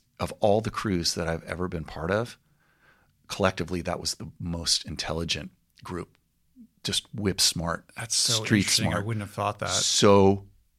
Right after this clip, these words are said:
Speaker 1: smart. Like, you,
Speaker 2: Wow.
Speaker 1: you never doubted the
Speaker 2: Uh-huh.
Speaker 1: intellectual capacity of any of these people. It was crazy.
Speaker 2: Wow.
Speaker 1: Yeah.
Speaker 2: So how long were you at Hard Copy
Speaker 1: I was
Speaker 2: for
Speaker 1: there for
Speaker 2: then?
Speaker 1: about three and a half years.
Speaker 2: Mm.
Speaker 1: Yeah.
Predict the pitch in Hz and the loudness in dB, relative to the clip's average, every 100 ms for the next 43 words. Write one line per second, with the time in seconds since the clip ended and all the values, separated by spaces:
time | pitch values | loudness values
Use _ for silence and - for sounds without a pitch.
0 | _ - - - - 92 85 78 - - | _ -8 -2 0 0 -2 -6 -6 -10 -16
1 | - _ _ _ _ _ _ _ _ _ | -16 _ _ _ _ _ _ _ _ _
2 | _ 90 - 101 - - 101 101 107 110 | _ -6 -2 -2 -2 0 4 8 8 6
3 | 87 90 87 82 73 82 90 _ 104 98 | 6 6 6 2 -4 -8 -8 _ -8 -6
4 | 104 90 85 80 - - - 80 78 - | -2 0 2 0 -4 -8 -4 -2 0 -2
5 | - - - 92 95 - - - - - | -4 -8 -8 -10 -10 -10 -10 -12 -12 -14
6 | - 95 - - - - - - - - | -8 -6 -6 -8 -12 -12 -12 -12 -12 -14
7 | 254 104 101 101 107 - _ _ 92 - | -8 -6 -4 -4 -8 -18 _ _ -10 -10
8 | - - _ _ - 135 135 143 139 127 | -14 -20 _ _ -2 2 4 4 4 4
9 | 120 113 110 123 127 101 104 160 220 107 | 4 2 0 -2 -2 -6 -2 0 4 6
10 | 120 101 82 76 - - - - - 95 | 6 4 0 -2 -4 -10 -20 -18 -12 -6
11 | 95 92 73 - 73 76 - - - - | -2 -2 -4 -10 -10 -10 -12 -10 -10 -8
12 | - 98 92 87 - _ - 90 80 | -4 -2 -2 -6 -14 _ -8 -8 -8